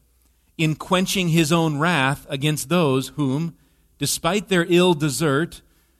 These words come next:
not desert like chocolate cake, but I think their, their ill, their, their sinfulness, be-,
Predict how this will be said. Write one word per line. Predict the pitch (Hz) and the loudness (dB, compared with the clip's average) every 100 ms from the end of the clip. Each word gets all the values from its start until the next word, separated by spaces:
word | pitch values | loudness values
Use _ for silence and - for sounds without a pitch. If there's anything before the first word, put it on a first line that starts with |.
| _ _ _ | _ _ _
not | 120 131 | -10 -8
desert | 120 107 135 135 | -6 -2 -2 -2
like | 117 110 _ | -6 -8 _
chocolate | - 131 123 120 | -8 -6 -6 -8
cake, | 147 117 120 | -4 -4 -4
but | 123 | -6
I | 120 | -6
think | 120 135 | -4 -4
their, | 131 120 | -4 -6
their | 117 123 123 | -4 -6 -4
ill, | 143 139 139 | 0 0 0
their, | 120 113 | -2 -4
their | - 123 | -6 -6
sinfulness, | - 175 170 120 123 | 0 0 0 -6 -6
be-, | 123 131 - 127 | -8 -14 -14 -8